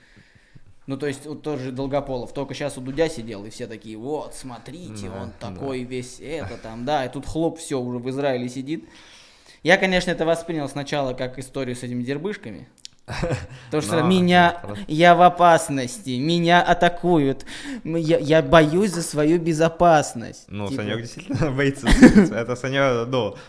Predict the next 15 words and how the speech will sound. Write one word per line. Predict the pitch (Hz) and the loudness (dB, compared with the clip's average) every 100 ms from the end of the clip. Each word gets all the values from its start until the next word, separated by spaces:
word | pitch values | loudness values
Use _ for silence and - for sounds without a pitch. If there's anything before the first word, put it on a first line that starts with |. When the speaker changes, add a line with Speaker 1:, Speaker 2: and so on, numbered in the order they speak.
| - | 0
Speaker 2:
ты | 139 | 2
отыгрываешь | 139 175 180 160 143 135 | 2 2 0 0 0 -2
Санька, | - 131 127 147 147 - | -4 -6 2 4 4 2
какой | 127 135 131 | -4 -2 -2
он | 120 | -4
и | 120 | -4
есть. | 123 101 - 156 190 | -2 -4 -4 0 2
Он | 123 196 | 4 4
Speaker 1:
<laughs> | 185 | 4
Speaker 2:
просто, | 135 135 127 | 2 0 -2
он | 117 | -4
действительно, | 104 170 - 120 104 - | -6 -8 -6 -8 -8 -4
э, | 104 101 95 95 98 - - - - - | -2 0 -2 -6 -8 -16 -20 -20 -20 -14
он | 98 110 | -10 -8
действительно | 120 156 135 120 | -8 -10 -6 -4